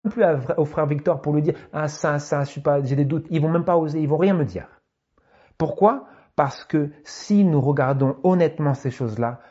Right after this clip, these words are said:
nous n'aurons plus aucune excuse pour avancer nos doutes. Et nous verrons réellement que nos doutes sont issus de notre chair, non pas de notre homme spirituel.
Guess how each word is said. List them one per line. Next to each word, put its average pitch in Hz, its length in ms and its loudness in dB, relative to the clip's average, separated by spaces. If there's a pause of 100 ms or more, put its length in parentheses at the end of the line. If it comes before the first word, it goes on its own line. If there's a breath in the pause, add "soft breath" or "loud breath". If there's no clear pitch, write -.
(100)
nous 151 160 2
n'aurons 131 280 2
plus 170 440 0
aucune 135 260 -2
excuse 131 500 -6
pour 127 400 -4 (280 loud breath)
avancer 127 600 0
nos 120 140 2
doutes. 101 640 -6 (260)
Et 135 100 0
nous 135 120 6
verrons 147 360 2
réellement 135 380 2
que 147 140 -2
nos 135 180 4
doutes 120 540 -2 (220 loud breath)
sont 127 260 -2
issus 139 320 -4
de 127 80 -2
notre 110 320 -2
chair, 139 480 -4 (240 loud breath)
non 117 160 0
pas 143 320 -2 (200 loud breath)
de 104 100 -2
notre 104 440 -6
homme 123 300 0
spirituel. 98 720 -10